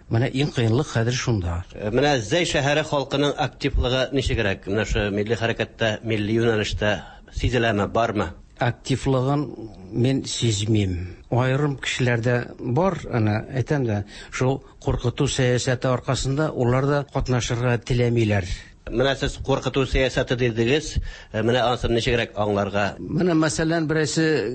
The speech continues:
Speaker 1: катнашырга тели икән, әмма аңа әйтәләр: «Ана, улыңны синең фәлән җирдә эшләп йөри икән, аны эшеннән ташлаттырабыз. Кызың, э, фәлән җирдә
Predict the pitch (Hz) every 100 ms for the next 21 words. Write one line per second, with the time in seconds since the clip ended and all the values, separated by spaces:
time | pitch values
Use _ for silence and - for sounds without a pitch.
0 | 120 - 147 156 139 151 156 151 170 190
1 | 214 175 147 120 113 - 147 202 208 175
2 | 180 180 196 - - 147 202 139 120 117
3 | 113 - - 175 180 90 135 - 156 170
4 | 175 202 220 175 151 131 165 170 165 160
5 | 165 170 165 170 165 196 240 214 131 120
6 | - 127 143 156 151 127 120 110 - 165
7 | 147 156 - 170 156 165 - - - -
8 | - 139 170 165 170 160 160 160 156 165
9 | 165 165 165 175